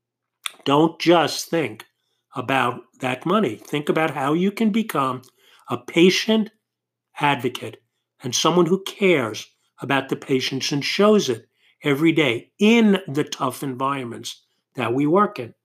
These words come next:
So my R X V I P are those people, and they're tens of thousands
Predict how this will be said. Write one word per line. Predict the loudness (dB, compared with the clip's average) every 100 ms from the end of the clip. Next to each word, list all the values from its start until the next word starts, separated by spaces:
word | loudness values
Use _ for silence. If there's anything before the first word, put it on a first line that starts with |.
| _ _ _ _ _ -6
So | 0
my | 2 4 4 6
R | 6 4
X | 2 0
V | 2 4
I | 4
P | 2 0 2
are | 2 2
those | 0 0
people, | 0 -2 0 0 0
and | 0
they're | 0 0 -4
tens | -2 0 2 0 -4 -6
of | -8 -8 0
thousands | 4 6 4 0 -6 -8